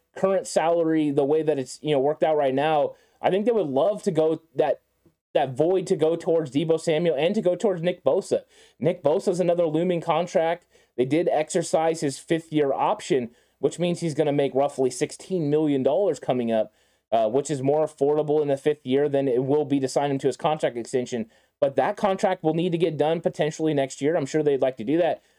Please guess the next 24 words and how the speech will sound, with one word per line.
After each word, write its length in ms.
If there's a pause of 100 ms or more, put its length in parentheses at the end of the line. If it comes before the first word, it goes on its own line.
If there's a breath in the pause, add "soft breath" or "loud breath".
(120)
because 340
every 360
year 160
you 160
don't 180
get 120
a 80
deal 260
done 320
with 160
Nick 220
Bosa 600
or 180
an 300
edge 220
rusher 300
in 80
the 80
N 80
F 120
L 200
of 80
his 240
level, 480